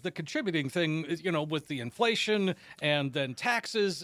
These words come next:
um, w-, what about the market? The market doesn't like some things. Like,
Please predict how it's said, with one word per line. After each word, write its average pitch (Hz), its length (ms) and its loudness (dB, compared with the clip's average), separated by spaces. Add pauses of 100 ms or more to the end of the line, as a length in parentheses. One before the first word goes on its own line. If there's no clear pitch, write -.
um, 190 540 0
w-, 214 480 0
what 294 140 2
about 339 220 0
the 285 100 2
market? 240 340 2
The 185 80 0
market 240 400 2
doesn't 214 320 0
like 262 260 2
some 170 460 -2
things. 127 500 0
Like, 175 260 2